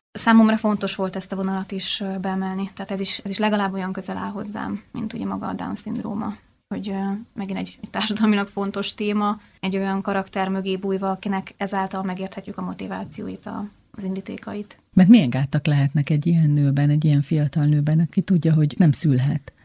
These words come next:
Speaker 1: Az első, ami szerintem sérül, az a jövőkép, ugyanis amikor fiatalok vagyunk, akkor elképzeljük ezt, hogy, ö, családunk lesz, férjünk, gyerekünk, még talán az is, akinek nem ez a fő csapásvonala.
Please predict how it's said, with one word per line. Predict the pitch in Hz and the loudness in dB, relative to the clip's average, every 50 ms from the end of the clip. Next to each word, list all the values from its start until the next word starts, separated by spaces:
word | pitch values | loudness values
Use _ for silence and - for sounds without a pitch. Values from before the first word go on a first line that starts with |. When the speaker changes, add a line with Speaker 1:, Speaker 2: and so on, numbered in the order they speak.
| - 254 | -6 -2
Speaker 1:
Az | 247 | 0
első, | 302 311 285 - - 226 | 2 2 2 2 2 2
ami | 220 220 220 214 - - | 4 2 2 0 -2 -6
szerintem | - - 220 214 220 208 214 202 208 | -6 -4 -2 0 0 0 0 0 -2
sérül, | 196 - 226 226 214 208 | -2 0 -2 -2 -2 -2
az | 202 202 | -2 0
a | |
jövőkép, | 208 214 220 202 196 185 175 180 - - 185 180 180 180 - | 0 0 0 0 0 -2 -6 -6 -8 -12 -12 -12 -12 -12 -10
ugyanis | 196 202 196 202 196 - 208 | -8 -6 -4 -4 -4 -2 -2
amikor | 202 202 - 208 202 | -4 -4 -4 -6 -8
fiatalok | - - 220 208 - 202 202 202 | -6 -6 -8 -6 -4 -6 -6 -6
vagyunk, | - 196 196 196 202 | -6 -6 -8 -8 -10
akkor | - - 190 | -10 -10 -8
elképzeljük | 190 190 190 185 - 190 185 - 190 185 185 180 185 | -8 -8 -8 -8 -10 -12 -10 -8 -10 -10 -10 -10 -12
ezt, | 185 180 - - - | -12 -12 -12 -14 -12
hogy, | - 185 180 190 | -12 -12 -10 -10
ö, | 190 185 185 190 | -10 -10 -10 -10
családunk | 190 - 220 214 208 208 202 190 196 196 - | -8 -6 -6 -4 -4 -6 -6 -6 -6 -8 -8
lesz, | 185 185 180 - - - - | -10 -10 -10 -10 -10 -10 -10
férjünk, | - 202 202 196 196 196 190 | -8 -8 -6 -6 -6 -6 -6
gyerekünk, | 190 180 180 180 190 190 196 - | -8 -10 -10 -12 -12 -12 -10 -8
még | 240 254 262 262 | -8 -8 -8 -6
talán | - 233 233 214 | -4 -2 -2 -2
az | 202 196 | -4 -6
is, | 196 190 - | -8 -8 -10
akinek | 185 - 196 175 175 175 | -12 -12 -12 -12 -12 -10
nem | 180 175 175 | -10 -10 -10
ez | 180 180 | -10 -12
a | 180 | -12
fő | 180 - - 175 180 180 - | -14 -14 -14 -14 -14 -14 -14
csapásvonala. | - 185 - - 190 190 - - - - 190 214 202 202 | -16 -16 -14 -14 -14 -12 -12 -12 -12 -12 -12 -12 -12 -14